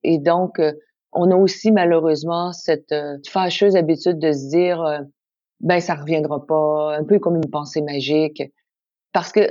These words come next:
honnêtement, si on avait appliqué en très grande partie les recommandations de l'épidémie régionale d'Ebola en deux mille quatorze deux mille seize, on aurait été en bien meilleure posture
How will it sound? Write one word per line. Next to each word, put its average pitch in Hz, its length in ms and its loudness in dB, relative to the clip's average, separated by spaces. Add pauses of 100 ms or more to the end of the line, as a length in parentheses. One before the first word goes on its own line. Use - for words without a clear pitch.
honnêtement, 208 560 0
si - 480 -2
on 165 100 -2
avait 156 280 0
appliqué 185 640 0
en 143 140 -12
très 175 240 -2
grande 165 320 -6
partie 185 500 -6 (280)
les 160 100 2
recommandations 156 1000 -2 (320)
de 151 60 -2
l'épidémie 160 760 0
régionale 160 440 0
d'Ebola 151 420 2
en 151 120 -6
deux 143 100 -2
mille 147 180 -2
quatorze 147 340 -4
deux 151 60 -6
mille 139 120 -4
seize, 214 460 -4 (520)
on 175 160 4
aurait 170 240 2
été 214 480 2 (320)
en 170 100 -2
bien 180 300 4
meilleure 160 420 2
posture 190 720 -2